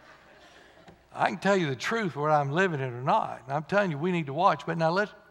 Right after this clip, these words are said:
flip that over spiritually now. Let's not look at physically. See, that's what we're interested in today. I mean, I, I'm not your doctor. I'm not your physical education guy. You can go to him, pay him.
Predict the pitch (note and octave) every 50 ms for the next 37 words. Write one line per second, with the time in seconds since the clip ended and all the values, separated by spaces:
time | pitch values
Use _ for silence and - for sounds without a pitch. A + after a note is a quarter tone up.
0 | _ - D#4+ - - - C#4 C4+ B3+ C4 B3+ G3 F3 C3 - - - C4 A#3+ G3+
1 | D#3 - - C#3+ B2 B2 C3 C3 B2 A#2+ B2 C#3 D#3+ E3+ F3 G#3 A3 A3+ A3+ A#3
2 | A3+ G#3+ - - - G#3+ G3 F3 C3+ B2+ - - C#3+ E3 C#3+ - _ _ _ _
3 | _ _ _ _ _ _ _ _ - _ _ _ _ _ _ _ _ _ _ -
4 | - - D#3+ D#3 D#3 G3+ A#3 - B3+ A#3 A3+ F#3+ F#3 F#3+ G3 G#3+ A3+ - - F3
5 | D3 - F#3+ F3 E3+ F3+ E3+ D#3+ C#3+ C#3+ C#3+ G3+ G#3+ F#3+ C#3+ C#3 D#3+ F3+ F3+ D#3+
6 | D#3 D#3+ F3 G#3 G#3+ - - - - - - - E3 G3+ C4 - A#3 G#3 - -
7 | G#3 F3+ C#3+ G3+ G3 F#3 E3+ - - C3+ C3+ D3 D#3 F3+ G3 G3 G3 F#3+ - -
8 | E3 - G3+ F#3+ F3 D#3 E3 - F3 E3 E3 E3 C#3 C#3+ - - G3 F#3 F3 D#3
9 | - - C3 B2 A#2+ C#3+ C3+ A#2+ A2 A2 A#2 - - _ _ _ _ _ _ _
10 | _ C#3+ D#3 G3 G3 E3+ F#3+ G3 G3 F#3 D#3 F3+ G3+ G3 F3+ D3 - - F#3+ F#3+
11 | F3+ E3 D3+ G3 G3 E3 A#2+ G2+ F#2